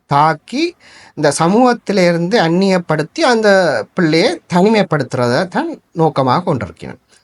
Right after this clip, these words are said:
அப்ப இந்த தனிமைப்படுத்துவதன் மூலம் அந்த பிள்ளையை மனநோயாளியாக்கலாம், காலப்போக்குல மனநோயாக்கு உள்ளாக்கலாம்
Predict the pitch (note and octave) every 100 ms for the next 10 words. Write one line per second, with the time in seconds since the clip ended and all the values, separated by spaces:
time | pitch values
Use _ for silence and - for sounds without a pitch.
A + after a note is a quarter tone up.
0 | _ _ - D3+ C#3+ - C3 B2 F#2+ C#3
1 | E3 C4+ D4 - A3+ A3 - A3 G#3 F#3+
2 | E3+ D3+ C#3 - - _ _ _ _ _
3 | - A3 C4+ D#3+ C#3+ F#4+ - _ _ -
4 | G3 A3+ A3+ G#3 G3+ G3+ G3 D#4+ F4+ _
5 | _ _ _ _ _ - A#2+ D3+ G#3+ C4+
6 | A#3+ G#3+ G3 F3 E3 D3+ - D3 C#3+ D3
7 | - _ _ _ _ _ _ _ D#3 D#3+
8 | C#3+ C3 B2+ D#3+ - A3+ F#3+ E3+ D3+ C3+
9 | - C4 G3+ F3 C#3+ - B2+ C3 C#3+